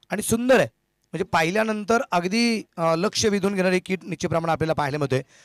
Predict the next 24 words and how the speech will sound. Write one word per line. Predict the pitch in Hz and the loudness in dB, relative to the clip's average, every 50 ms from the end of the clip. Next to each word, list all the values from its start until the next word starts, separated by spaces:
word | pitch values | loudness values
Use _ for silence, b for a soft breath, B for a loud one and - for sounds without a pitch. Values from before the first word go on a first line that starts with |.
| b b - | b b -10
आणि | 151 202 262 214 | -10 -6 -4 -4
एका | 170 - 220 | -2 0 0
बाजूला | 233 240 233 247 247 | 0 2 2 0 0
निळ्या | 233 196 180 196 | 0 2 2 4
रंगाचं | 214 233 233 233 233 220 233 | 2 2 2 0 0 0 -2
टी | - - 202 202 | -4 -6 -6 -6
शर्ट | 175 - 226 226 - | -2 0 0 0 0
परिधान | 208 214 202 208 214 208 | 2 0 0 2 0 -2
करून, | 208 - 208 202 214 214 214 208 b b b b b b - | 0 2 2 2 2 0 -4 -8 b b b b b b -4
अ, | - 175 - | -4 -4 -2
किटमध्ये | - 214 247 208 220 226 214 208 | -2 -2 0 0 0 0 0 0
जर | 185 208 | 0 0
आपण | 190 165 196 180 | 0 0 0 0
पाहिलं | - 165 156 151 147 147 165 - _ _ _ _ _ - | 2 2 2 2 0 -2 -4 -8 _ _ _ _ _ 0
तर | - 208 214 220 214 - - - | 2 4 4 4 2 0 -4 -8
संघ | - - - 208 220 220 | -6 -4 -4 -2 0 0
आपण | 220 196 - 202 196 | 0 0 0 0 0
पाहतोय | 165 180 165 165 185 | 0 0 0 0 0
जो | 180 220 | 0 0
वंजारी | 220 202 180 180 196 196 202 | 0 0 0 0 0 0 0
लिजंडचा | 185 185 160 190 185 175 175 | 0 0 0 0 0 0 -2
संघ | 151 - 147 135 127 | -4 -4 -6 -6 -6
आहे | 127 127 117 135 b b b b b b b b - | -6 -6 -6 -8 b b b b b b b b -6
आणि | 147 156 180 196 220 | -4 -2 0 0 -2